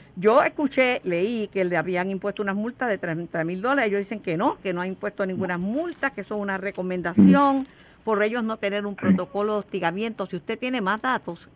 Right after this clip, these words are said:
Speaker 1: por favor, póngame al día.
Speaker 2: Pues mira, Carmen, eh, déjame terminar primero con lo otro, creo, y voy
Speaker 1: Sí,
Speaker 2: rápido con
Speaker 1: sí,
Speaker 2: lo
Speaker 1: cómo
Speaker 2: otro.
Speaker 1: no.
Speaker 2: Mira, a mí me parece que el gobernador tiene que enviar una persona que sea confirmable.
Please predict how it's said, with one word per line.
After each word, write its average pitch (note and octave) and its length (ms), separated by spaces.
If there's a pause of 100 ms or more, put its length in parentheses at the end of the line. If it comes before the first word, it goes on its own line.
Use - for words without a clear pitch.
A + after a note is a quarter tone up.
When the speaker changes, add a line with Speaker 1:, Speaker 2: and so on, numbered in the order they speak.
(120)
Speaker 1:
por F#3 120
favor, F#3+ 320 (680)
póngame F3 380
al F#3 100
día. A3+ 200
Speaker 2:
Pues C#3 120
mira, D3 200
Carmen, A#2 340 (300)
eh, - 160 (800)
déjame D3 560
terminar C3+ 380
primero C#3+ 280
con C#3 120
lo C#3 60
otro, C3+ 140
creo, C#3 240
y - 40
voy - 80
Speaker 1:
Sí, B3 140
Speaker 2:
rápido - 200
con - 80
Speaker 1:
sí, G#3+ 80
Speaker 2:
lo G#3+ 60
Speaker 1:
cómo A#3+ 180
Speaker 2:
otro. A3 120
Speaker 1:
no. - 80 (680)
Speaker 2:
Mira, D#3+ 180
a C3+ 40
mí C3+ 60
me F#3 80
parece G3+ 420
que C3+ 120
el B2 440
gobernador A#2+ 300
tiene E3+ 160
que F3 80
enviar F3 220
una F3+ 100
persona F#3+ 380
que B2+ 120
sea D3 220
confirmable. - 680